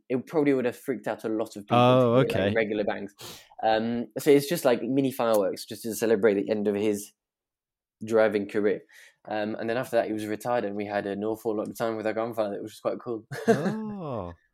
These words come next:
Speaker 1: So that was
Speaker 2: What a
Speaker 1: an
Speaker 2: lovely
Speaker 1: anecdote,
Speaker 2: story.
Speaker 1: yeah. I've got a
Speaker 2: Yeah.
Speaker 1: picture of it upstairs in the attic somewhere.
Speaker 2: Ooh,
Speaker 1: Um,
Speaker 2: if,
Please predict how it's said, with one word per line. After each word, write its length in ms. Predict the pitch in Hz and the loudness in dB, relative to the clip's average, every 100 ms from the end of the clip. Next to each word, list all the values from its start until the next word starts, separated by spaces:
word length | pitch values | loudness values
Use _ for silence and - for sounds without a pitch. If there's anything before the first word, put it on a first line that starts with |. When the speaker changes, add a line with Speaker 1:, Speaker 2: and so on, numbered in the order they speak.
| - | -12
Speaker 1:
So 120 | 113 | -2
that 160 | 120 | 0
was 120 | 120 117 | 0 -2
Speaker 2:
What 60 | |
a 0 | |
Speaker 1:
an 60 | 107 | -2
Speaker 2:
lovely 80 | 92 113 | -2 -4
Speaker 1:
anecdote, 320 | 104 101 240 | -4 -4 -4
Speaker 2:
story. 140 | 208 120 | -2 -2
Speaker 1:
yeah. 140 | 120 - _ _ _ _ _ _ - - _ - 110 | -4 -8 _ _ _ _ _ _ -20 -20 _ -14 -8
I've 80 | |
got 160 | - 139 | 2 2
a 0 | |
Speaker 2:
Yeah. 60 | 131 | 2
Speaker 1:
picture 280 | 156 - | -4 0
of 100 | 104 | 0
it 140 | 95 92 | 2 0
upstairs 380 | 101 - 101 101 | -2 0 0 0
in 60 | 98 | -2
the 120 | 107 | -8
attic 300 | 101 90 87 | -8 -10 -14
somewhere. 300 | 98 101 117 _ _ _ _ - | -14 -14 -18 _ _ _ _ -8
Speaker 2:
Ooh, 240 | 170 - | -6 -8
Speaker 1:
Um, 140 | 101 98 | -10 -8
Speaker 2:
if, 200 | 135 - | -8 -8